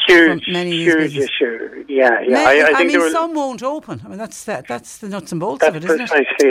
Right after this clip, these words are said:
Speaker 1: it.
Speaker 2: Yeah.
Speaker 1: I, I think some won't open. And listen, there'll be multiple reasons for that. We're in the middle of a pandemic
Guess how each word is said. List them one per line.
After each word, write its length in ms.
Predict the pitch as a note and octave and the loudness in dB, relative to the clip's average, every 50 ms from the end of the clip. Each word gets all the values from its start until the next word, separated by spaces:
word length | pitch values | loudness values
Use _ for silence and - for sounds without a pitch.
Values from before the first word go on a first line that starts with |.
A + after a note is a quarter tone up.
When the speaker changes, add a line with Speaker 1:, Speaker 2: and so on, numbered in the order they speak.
| B2 A#2 | 4 4
Speaker 1:
it. 60 | A2+ | 2
Speaker 2:
Yeah. 360 | G#3 G3+ G2+ G2+ G#2 G2+ G3 D3 | 0 -8 -8 -8 -8 -6 -2 2
Speaker 1:
I, 220 | C#3 C3 C3+ B2+ | 2 4 4 4
I 60 | C3+ C#3 - | 2 4 4
think 220 | D#3 C#3 B2 _ _ - - | 2 2 2 _ _ 2 4
some 120 | F#3 F3+ E3+ | 6 6 8
won't 240 | E3 D3+ C#3 A#2+ | 6 6 6 6
open. 320 | C#3 B2+ B2+ - - C3 C#3 | 6 6 6 6 4 4 4
And 120 | D3 E3 F3 | 6 6 6
listen, 240 | F3+ E3+ - F3 D3+ | 4 4 2 0 2
there'll 140 | E3 E3 D3+ | 2 2 2
be 140 | E3+ D#3+ | 4 4
multiple 460 | C#3+ D#3+ F3 F#3 E3+ - D#3+ - D#3 D3+ | 4 4 4 4 4 2 2 2 2 4
reasons 420 | C#3+ D3+ D3+ D3 C#3 D3 C#3 - - | 4 4 2 2 0 -4 -6 -4 0
for 120 | - D3 | 0 4
that. 180 | C3+ D3 B2+ A#2+ - - - | 4 4 2 2 -2 -10 -8
We're 140 | - C3+ C3 | -6 -6 -4
in 60 | C3+ | -4
the 80 | C3 B2+ | -4 -2
middle 240 | C#3 C#3+ C3+ C#3 C3+ | -2 0 2 2 2
of 80 | B2+ | 2
a 80 | C3+ C3 | 2 0
pandemic 480 | - C#3 B2+ A#2 - C#3 C#3 C#3+ C3 | 0 -2 -2 2 2 2 2 2 0